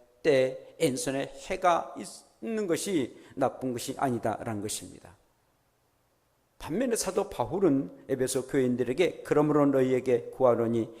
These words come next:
너희를 위한 나의 환난에 대하여 낙심치 말라. 이는 너희의 영광이니라." 내가 환난을 당하느냐? 아니, 나도 지금 환난을 당하고 있다. 그런 너희가 낙심하지 말라.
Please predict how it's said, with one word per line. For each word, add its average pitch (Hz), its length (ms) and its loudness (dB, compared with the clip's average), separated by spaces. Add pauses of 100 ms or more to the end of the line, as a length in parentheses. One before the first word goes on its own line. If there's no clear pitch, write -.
(140)
너희를 123 400 4
위한 127 400 4
나의 131 360 4 (160)
환난에 156 560 2
대하여 147 540 4 (140)
낙심치 175 540 -4
말라. 120 420 2 (320)
이는 160 480 4
너희의 135 560 2
영광이니라." 170 960 -2 (160)
내가 - 340 -2
환난을 196 500 -4
당하느냐? 185 600 -2 (680)
아니, 196 360 2
나도 185 260 -2
지금 214 220 -6
환난을 190 480 0
당하고 170 380 -2
있다. - 420 -4 (240)
그런 120 300 2
너희가 113 600 0
낙심하지 107 640 -2
말라. 98 500 -4